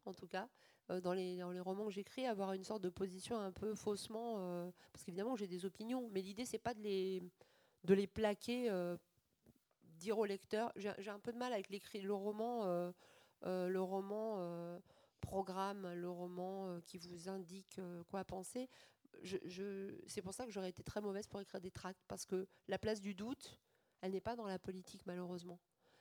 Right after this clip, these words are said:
Et, euh, je trouve ça très dommage, parce que le doute, pour moi, c'est quelque chose d'essentiel, euh, le doute, la nuance, l'hésitation, tout ça. Moi, je, je trouve que la fiction est un, un, un terrain important pour ça, pour savoir, euh, avoir du recul, euh,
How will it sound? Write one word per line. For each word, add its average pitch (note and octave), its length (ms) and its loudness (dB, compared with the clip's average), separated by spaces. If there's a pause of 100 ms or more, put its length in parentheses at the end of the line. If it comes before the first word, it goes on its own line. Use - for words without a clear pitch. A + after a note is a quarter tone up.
(120)
Et, F3+ 160 4
euh, - 160 -6
je E3+ 100 -6
trouve F3 140 -6
ça F3+ 120 -4
très - 180 -2
dommage, G#3 320 4
parce - 160 -4
que - 100 0
le F3+ 100 4
doute, A3 360 0
pour F#3 200 -2
moi, G3+ 200 2
c'est G3 120 -8
quelque F3+ 260 -6
chose F3+ 200 -6
d'essentiel, G3 640 -2 (500)
euh, F3+ 240 6
le F3+ 140 6
doute, F3 400 -4
la F#3 220 8
nuance, G#3 600 4 (160)
l'hésitation, F#3+ 880 2
tout G3+ 120 -6
ça. G3+ 180 2
Moi, G3 100 0
je, F#3+ 160 -4
je - 140 -14
trouve G#3 140 -10
que A3 80 -2
la F#3 100 4
fiction A#3 440 -4
est G#3+ 120 -2
un, F3+ 320 -2 (360)
un, F3+ 560 -2 (140)
un F#3+ 120 -6
terrain G#3 300 0
important A3 460 0
pour - 180 -10
ça, G3+ 220 0 (140)
pour F#3 120 -12
savoir, G3 440 0
euh, F3+ 180 2
avoir F#3+ 280 0
du F3+ 100 -4
recul, G#3 540 2
euh, F3+ 260 0